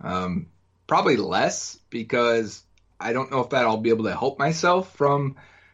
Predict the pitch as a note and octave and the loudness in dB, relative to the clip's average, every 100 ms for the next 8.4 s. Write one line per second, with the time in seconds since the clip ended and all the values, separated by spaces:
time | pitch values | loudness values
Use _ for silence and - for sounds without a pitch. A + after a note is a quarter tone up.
0 | _ _ _ _ _ - - D3 C3 C3+ | _ _ _ _ _ -8 0 0 0 -4
1 | - D3+ D#3 D3+ D#3+ D3+ D3+ C3+ C3+ E3+ | -2 2 2 2 0 0 -2 -4 0 0
2 | F#3+ D#3+ D3+ E3+ D#3+ C3+ C3 B2 C3+ A#2 | 2 0 0 -2 -4 -2 -4 0 0 -2
3 | - - - A2+ A2 A2 G#2+ A#2 B2+ C#3+ | -6 -18 -8 -4 -2 -4 -4 -4 0 2
4 | B2 - C3 B2 - B2 - G#2 F#2+ D3 | 2 0 -2 0 2 2 2 -6 -2 2
5 | C#3 B2 C3+ C3+ C3+ D#3+ F#3 F#3 D3+ C#3+ | 2 2 2 0 0 2 2 4 2 2
6 | - A#2 A2 G#2+ G#2 A2+ A#2 A2 A2 A2+ | 2 0 0 0 0 0 -2 -2 -2 -2
7 | G#2 G#2 G#2+ G2+ G#2+ F#2+ - G2+ G2 E2 | -4 -2 -2 -2 -2 -4 -2 0 0 -2
8 | G#2 G2 G2 | 0 2 2